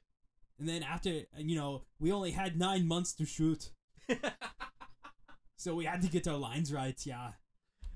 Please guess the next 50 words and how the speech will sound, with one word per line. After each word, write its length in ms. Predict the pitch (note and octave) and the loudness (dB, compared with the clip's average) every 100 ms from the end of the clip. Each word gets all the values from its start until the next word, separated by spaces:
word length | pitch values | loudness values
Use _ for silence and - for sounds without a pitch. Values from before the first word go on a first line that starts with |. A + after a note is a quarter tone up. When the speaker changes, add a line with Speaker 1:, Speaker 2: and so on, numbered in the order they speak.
| - | -8
Speaker 2:
Fucking, 640 | E3 D#3+ D#3 D3+ D3 C#3+ C#3+ _ F#3 | -6 -6 -6 -6 -6 -10 -16 _ -10
I 100 | D#3+ D#3 | -6 -4
don't 120 | C#3 | -4
know. 420 | - C#4 - - | -8 -10 -14 -14
Speaker 1:
<laughs> 1040 | - _ - - - - _ _ _ _ - | -14 _ -14 -12 -16 -20 _ _ _ _ -8
Speaker 2:
I, 180 | G#3 G#3+ | -4 -4
I 20 | |
mean, 400 | A#3+ A3+ G#3+ F#3+ | -4 -6 -8 -12
I 160 | E3+ F#3+ | -8 -6
don't 80 | E3 | -6
know. 80 | E3 | -6
It's, 160 | F#3+ - | -8 -12
it's, 200 | G#3 D#3+ - E3+ | -16 -16 -16 -14
the 100 | F#3+ _ | -14 _
picture 320 | C4 C4+ B3 G#3 | -8 -8 -8 -6
is 140 | F#3 G3 | -6 -8
kinda, 320 | F3 E3+ D#3+ | -8 -6 -4
like, 260 | D#3 D3 - - | -4 -6 -10 -12
uh, 260 | D3 C#3 B2 | -10 -10 -12
alarming, 380 | C#3 C#3+ D3 C#3+ | -12 -10 -8 -10
but 120 | C#3+ D3 | -8 -8
it 80 | |
just 160 | E3+ F#3+ | -8 -10
looks 160 | G3 F#3+ | -10 -10
like 100 | E3+ | -8
he 60 | F3 | -6
has 140 | D#3+ | -6
a 60 | C#3+ | -8
huge 240 | D#3+ D#3+ D#3+ | -12 -14 -12
beer 200 | D3 C#3+ D3 | -10 -8 -10
gut. 220 | B2+ - - - - - - | -12 -14 -16 -18 -18 -20 -10
Speaker 1:
It 180 | - D3 | -6 -2
kinda 360 | A#3 B3+ E3+ B3 | 2 4 4 2
does, 260 | B3 C3 | 0 -2
Speaker 2:
<laughs> 40 | - | -4
Speaker 1:
actually. 460 | - - C#3+ C3+ C3+ | -6 -4 -4 -4 -6
That's 180 | C3+ C#3+ | -8 -8
a 60 | |
good 180 | D3 C3+ - | -10 -12 -12
point. 220 | C#3+ C3 A2+ - _ _ _ C3+ | -12 -10 -12 -18 _ _ _ -12
It 80 | |
kinda 260 | - E3 D#3 | -6 -4 -4
looks 300 | D3+ D3+ - | -4 -6 -10
like 200 | C#3 C3+ _ _ | -12 -14 _ _
<laughs> 260 | - E3 D3 | -14 -12 -10
they 120 | C#3+ D3+ | -12 -12
photoshopped 520 | D3 C#3+ - C3+ C3 | -12 -12 -12 -12 -12
just 160 | C3+ C3+ | -14 -14
a 60 | - - | -16 -18
fat 140 | - | -20